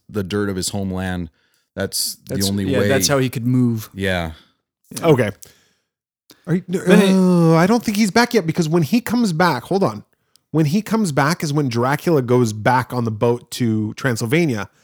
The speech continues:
Speaker 3: And so then they all get on the train. When, when he's, when he calls for Mina,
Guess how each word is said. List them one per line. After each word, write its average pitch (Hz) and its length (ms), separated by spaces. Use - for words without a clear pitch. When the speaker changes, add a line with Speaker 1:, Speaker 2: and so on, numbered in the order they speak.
Speaker 3:
And 127 120
so 143 140
then 127 280
they 151 200
all 143 140
get 120 180
on 117 120
the 107 80
train. 117 500
When, 143 480
when 135 240
he's, 202 680
when 139 200
he 185 140
calls 170 400
for 127 160
Mina, 151 600